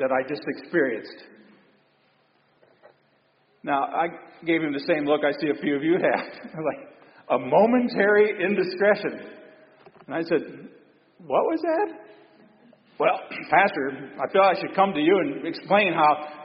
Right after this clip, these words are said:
I, I experienced this momentary indiscretion, and I need your help." And I said, "Oh, are you talking about some sin you did?" He said, "Oh, gosh, Pastor, I don't like that word. Don't say that word." See, he didn't want to hear the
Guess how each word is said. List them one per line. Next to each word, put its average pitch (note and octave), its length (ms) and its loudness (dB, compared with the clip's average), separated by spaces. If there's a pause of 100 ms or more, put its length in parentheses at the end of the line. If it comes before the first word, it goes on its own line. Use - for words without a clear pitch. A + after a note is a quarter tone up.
I, D3 400 0
I D#3 60 4
experienced F#3+ 560 2
this E3 200 -4
momentary F#3+ 800 2
indiscretion, F3 760 0 (720)
and D#3 100 -2
I D3 80 2
need F#3 220 -4
your D3+ 180 0
help." F#3+ 240 2 (380)
And D#3+ 100 0
I F3+ 80 4
said, F3+ 180 -2 (320)
"Oh, B3 120 6
are C#4+ 80 2
you G#3 180 0
talking A3+ 360 6
about F3+ 200 6 (100)
some E3+ 160 2 (160)
sin G3+ 220 4
you B3 160 2
did?" B3 300 4
He C#3 80 -8
said, - 160 -6
"Oh, B2 80 -4
gosh, E3 340 0
Pastor, F3+ 240 2
I F3 100 4
don't F3 100 2
like E3+ 200 2
that D3 180 0
word. D3 540 -4 (140)
Don't F#3 160 6 (100)
say E3+ 140 0
that C#3 140 0
word." B2+ 360 -4 (880)
See, E3+ 120 2
he G3+ 140 2
didn't A3+ 260 4
want G3+ 180 2
to E3 140 -2
hear G3+ 320 2
the C#3+ 120 2